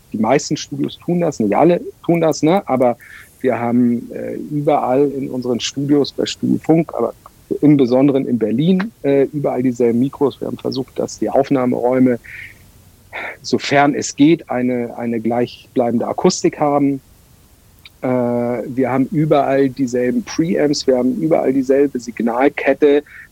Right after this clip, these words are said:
die sozusagen für uns auf unsere Bedürfnisse und auf unsere klanglichen, ähm,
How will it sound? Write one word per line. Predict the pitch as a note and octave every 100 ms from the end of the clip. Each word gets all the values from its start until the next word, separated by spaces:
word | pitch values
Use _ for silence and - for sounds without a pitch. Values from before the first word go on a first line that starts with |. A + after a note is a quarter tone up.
| _
die | B2 C3 C#3+
sozusagen | A#2+ A#2 A#2+ A#2+ B2+ B2
für | - B2
uns | B2+ C#3+ F3+ - -
auf | - -
unsere | C#3 C#3 B2+
Bedürfnisse | G#2 A#2 C3 D3+ A#2
und | - A#2+
auf | -
unsere | A#2+ A2+ A2+
klanglichen, | - A2+ B2 C3+ A#2+ B2+ C3 C3 _ _ - - _ -
ähm, | B2 B2 A#2+ A#2 A#2 -